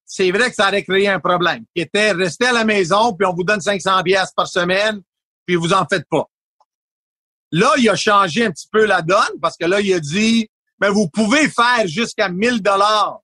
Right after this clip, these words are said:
par mois, tout en recevant votre deux mille dollars. » Ça veut dire que là, tu sais, un employé moyen chez nous, durant l'année scolaire, disons, fait à peu près cent vingt dollars par semaine.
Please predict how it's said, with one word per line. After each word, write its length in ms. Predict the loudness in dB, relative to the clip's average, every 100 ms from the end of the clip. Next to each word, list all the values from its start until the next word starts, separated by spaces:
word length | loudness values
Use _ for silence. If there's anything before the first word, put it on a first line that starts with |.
| _ _ _
par 220 | -2 -2
mois, 420 | 0 0 2 2 -2 -8 -20 _
tout 160 | -2 0
en 140 | 2 2
recevant 560 | 0 0 0 2 2
votre 180 | 0 -2
deux 200 | 0 -2
mille 160 | -2 -2
dollars. » 320 | 0 0 -2
Ça 100 | -8
veut 60 | -4
dire 140 | -4 0
que 60 |
là, 400 | 0 2 0 -2 -8 _ _ _ _ _ _ _
tu 60 | -2
sais, 100 | 0
un 140 | 2
employé 580 | 0 0 0 0 2 0
moyen 460 | 0 2 2 0 -2
chez 280 | -4 -4
nous, 380 | 0 2 2 0 -6 _ _ _ _ _ _ _
durant 400 | -4 0 2 4
l'année 340 | 2 2 2
scolaire, 600 | 0 0 2 2 2 -2
disons, 500 | -6 -10 -2 0 0 -2
fait 100 | -2
à 160 | -2 -2
peu 120 | -6 -4
près 200 | -2 -2
cent 300 | 0 0 2
vingt 140 | 0
dollars 340 | 2 2 2 0
par 140 | -4
semaine. 440 | -4 -6 -4 -4